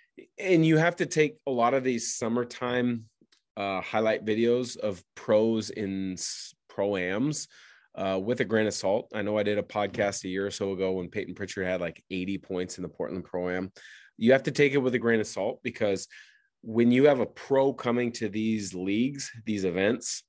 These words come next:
the ball is in their hands. And essentially, it's an opportunity for them to do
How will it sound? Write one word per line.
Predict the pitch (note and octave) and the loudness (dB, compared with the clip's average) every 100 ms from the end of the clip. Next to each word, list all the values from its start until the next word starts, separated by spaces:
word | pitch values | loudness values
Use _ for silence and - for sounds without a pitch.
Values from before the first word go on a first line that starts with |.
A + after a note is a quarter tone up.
| _ _ - | _ _ -10
the | A2+ | 0
ball | C#3+ F#3 C#3+ | 4 8 6
is | G#2+ | 6
in | G#2 | 2
their | F2+ | 2
hands. | D#2+ G2+ G2 D#2+ F2 F2 - - _ _ - | 0 -2 -2 -2 -4 -8 -12 -20 _ _ 0
And | G#2 | 0
essentially, | G2 B2+ B2+ - A2+ G2+ | 2 4 2 2 2 0
it's | - | 0
an | G2 | -2
opportunity | F#2+ F#2+ F#2+ - - A2+ F#2+ | -2 -2 -4 -6 -4 -2 -2
for | - F2+ | -4 -6
them | F2 F#2 G#2+ B2+ - _ _ _ - | -2 0 0 0 -6 _ _ _ -10
to | - F#2 | -6 -4
do | F#2 A2+ | 0 0